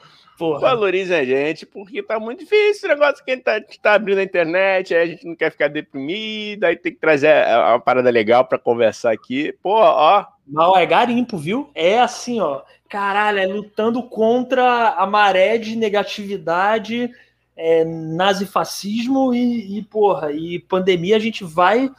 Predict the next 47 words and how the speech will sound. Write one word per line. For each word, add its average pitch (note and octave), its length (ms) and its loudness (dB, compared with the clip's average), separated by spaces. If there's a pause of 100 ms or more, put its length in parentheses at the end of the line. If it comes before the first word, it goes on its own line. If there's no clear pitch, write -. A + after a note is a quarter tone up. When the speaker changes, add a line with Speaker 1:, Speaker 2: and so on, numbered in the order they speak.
(280)
Speaker 1:
a D3 60 -12
gente - 180 -12
só F#3+ 140 2
pega G#3+ 260 2
o, D#4+ 200 4
o G3+ 40 -4
tesouro F#3 680 2
da D3+ 100 -2
leveza, C#3 540 -4
entendeu? C#3 280 -4
A E3+ 60 2
gente E3+ 160 -8
só - 100 -14
quer F#3 160 -4
Speaker 2:
É. - 40 -6
Speaker 1:
pegar A#3+ 140 0
aquela B3 200 -2
notícia. A#3 680 -4 (460)
Hoje G4 280 6
até F#4+ 260 2
que G4+ 80 -2
a G4+ 80 6
gente, D#4 200 0 (120)
até G#3 180 -2
que D#4 80 -6
o D#4+ 40 -4
nosso C#4+ 220 -2
tema B3 160 -6
principal G#3+ 360 -2
de E3 100 -2
hoje, A#3 180 4
né, C4 120 -2
Igão? D#3 280 -4 (320)
É F4 40 0
uma F4 120 2
notícia C#4+ 420 2
relevante, B3 640 2
assim, E3 240 -10
mas A3 200 -2
assim, C4 280 -4
é A#3 60 0
relevante, C4 560 -2
mas C#4+ 180 -4
é C#4 100 2
zoável G3 560 2
Speaker 2:
É. D#3 100 -10
Speaker 1:
também. - 300 -16